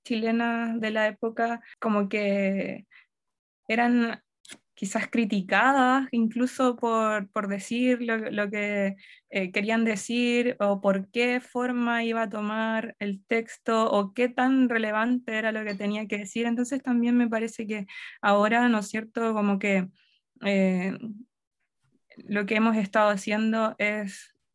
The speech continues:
no pedir permiso a nadie, hacer lo que queremos, eh, y eso nos ha traído buenos resultados también. O sea,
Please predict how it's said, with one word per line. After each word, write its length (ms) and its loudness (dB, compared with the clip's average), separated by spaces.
no 200 2
pedir 360 2
permiso 480 2
a 60 2
nadie, 760 2
hacer 300 -6
lo 120 -4
que 180 -4
queremos, 760 2
eh, 480 -2
y 200 0
eso 220 -4
nos 200 0
ha 100 -4
traído 380 -4
buenos 260 -2
resultados 680 -2
también. 340 0
O 60 -8
sea, 340 -4